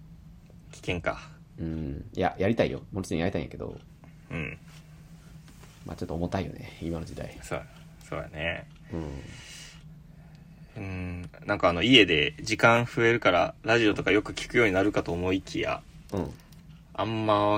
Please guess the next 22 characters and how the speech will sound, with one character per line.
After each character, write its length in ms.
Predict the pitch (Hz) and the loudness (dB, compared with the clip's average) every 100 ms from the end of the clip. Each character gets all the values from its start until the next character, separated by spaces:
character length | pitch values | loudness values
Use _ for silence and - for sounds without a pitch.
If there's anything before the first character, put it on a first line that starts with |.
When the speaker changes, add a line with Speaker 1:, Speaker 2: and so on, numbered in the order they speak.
| 107 | 0
Speaker 1:
聞 600 | - 107 110 110 110 107 | 0 2 4 2 0 -4
く 140 | - | -4
の 60 | - | -4
減 180 | - 107 | -2 -4
っ 20 | |
た 220 | - - | 2 2
ん 20 | |
よ 60 | 78 | 2
な、 120 | - | -6
俺。 220 | - - - - - - - - | -10 -14 -18 -20 -20 -20 -20 -6
Speaker 2:
ま 100 | 101 | -4
あ、 20 | |
通 140 | 104 135 | 0 -2
勤 200 | 135 131 | 2 2
も 80 | |
な 80 | 123 | 2
く 80 | 123 | 0
な 80 | 123 | -4
っ 20 | |
た 100 | - | -6
し 100 | - | -10
な。 160 | - | -12